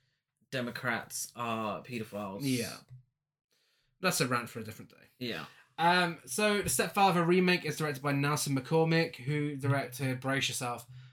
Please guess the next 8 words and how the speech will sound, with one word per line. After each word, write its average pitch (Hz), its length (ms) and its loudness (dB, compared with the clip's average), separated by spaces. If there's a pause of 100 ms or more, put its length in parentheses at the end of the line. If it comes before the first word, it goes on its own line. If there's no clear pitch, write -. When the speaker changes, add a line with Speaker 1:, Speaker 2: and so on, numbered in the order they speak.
(140)
Speaker 2:
the 127 80 -6
Prom 147 480 4
Night 139 240 4
remake. 131 640 4
Speaker 1:
Ooh, 151 1400 10
my 196 220 4
favourite. 120 680 0 (640)
Speaker 2:
Evil, 180 680 6